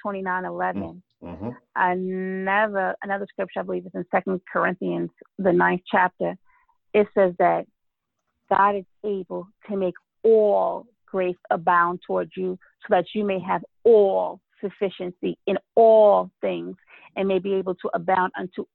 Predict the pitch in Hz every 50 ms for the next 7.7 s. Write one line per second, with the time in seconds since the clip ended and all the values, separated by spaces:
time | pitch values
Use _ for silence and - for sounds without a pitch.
0 | - - 240 240 220 190 196 190 185 185 180 170 170 _ _ _ - 190 180 165
1 | 175 180 - 87 165 - _ _ _ _ _ _ _ _ _ _ _ _ _ _
2 | - - 190 190 196 196 185 _ - - 214 202 190 202 - - 202 185 180 180
3 | _ _ - - 208 208 208 208 185 170 - 180 175 175 175 - - 170 170 180
4 | 175 170 170 175 175 _ - 185 175 170 160 - 175 175 180 185 _ - - 185
5 | 175 - 233 202 214 196 196 180 - - _ - - 202 208 214 214 - - 180
6 | 175 - 190 180 - 190 180 - - 175 180 - _ - 180 175 - _ _ -
7 | - 214 214 202 196 190 185 _ - 190 175 170 170 190